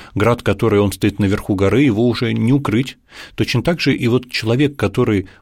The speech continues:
уже как-то думает о том, чтобы Христа хотя бы своей жизнью являть, пусть даже и без каких-либо дополнительных слов, все равно он Христа будет проповедовать.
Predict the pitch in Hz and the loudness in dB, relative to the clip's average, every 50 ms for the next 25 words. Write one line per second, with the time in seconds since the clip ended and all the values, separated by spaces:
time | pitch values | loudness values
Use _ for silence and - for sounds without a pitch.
0 | _ - 101 90 - - 95 - 98 90 - - 95 87 92 127 165 175 151 107 | _ -6 -2 -2 -2 -2 -2 -2 -4 -4 -2 -4 -2 0 0 2 2 2 2 2
1 | 92 87 - - - - - - - 98 - - 123 110 87 80 - - - 90 | 2 0 -2 -8 -18 -20 -8 -6 -4 -4 -2 0 0 2 2 0 -2 -4 -4 -4
2 | 82 85 - - 92 90 - - - 90 - - 87 - 95 82 82 82 - - | -4 -4 -4 -4 -4 -4 -2 -2 -2 -4 -4 -4 -4 -4 -4 -4 -4 -6 -4 -4
3 | 90 82 80 - 135 180 190 - - 113 101 98 92 90 85 78 - - - 156 | -2 -2 0 0 2 0 0 0 0 0 2 2 2 0 -2 -4 -6 -6 -2 -2
4 | 175 156 120 107 120 110 92 90 95 90 107 101 92 98 - - - 92 - - | 0 0 0 0 0 0 0 -2 -4 -4 -4 -4 -4 -4 -6 -6 -6 -6 -8 -8
5 | - - 101 90 98 92 101 - - 107 98 92 90 - - 95 95 - - 92 | -8 -6 -4 -4 -4 -4 -4 -2 -2 -2 -2 -2 -4 -4 -6 -6 -6 -6 -6 -8
6 | 90 - - - - - - - - 110 110 120 156 170 143 - - 131 127 - | -8 -10 -14 -20 -20 -18 -12 -6 -4 -2 0 0 0 0 0 -2 -2 -4 -4 -2
7 | - 110 101 101 104 95 95 - - - 104 - - 107 104 107 107 95 85 92 | -2 -2 -2 -2 -2 -4 -4 -6 -6 -6 -6 -4 -2 -2 -2 0 -2 -4 -4 -8
8 | - - | -12 -18